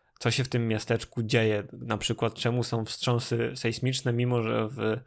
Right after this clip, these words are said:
e, w całym mieście nie ma żadnych łączeń płyt tektonicznych, ani aktywnych wulkanów, ani innych racjonalnych albo naukowych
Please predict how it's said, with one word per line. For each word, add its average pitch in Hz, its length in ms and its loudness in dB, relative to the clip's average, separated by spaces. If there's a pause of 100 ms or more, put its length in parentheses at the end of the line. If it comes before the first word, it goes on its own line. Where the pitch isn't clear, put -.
(960)
e, 101 320 2 (800)
w - 100 -10
całym 120 320 4
mieście 113 340 2
nie 113 120 2
ma 110 140 2
żadnych 107 840 0 (140)
łączeń 110 500 2
płyt 117 240 0
tektonicznych, 110 680 0
ani 110 220 -2
aktywnych 110 420 0
wulkanów, 113 500 2
ani 107 400 -2
innych 120 400 2
racjonalnych 117 680 2
albo 110 180 2
naukowych 110 680 2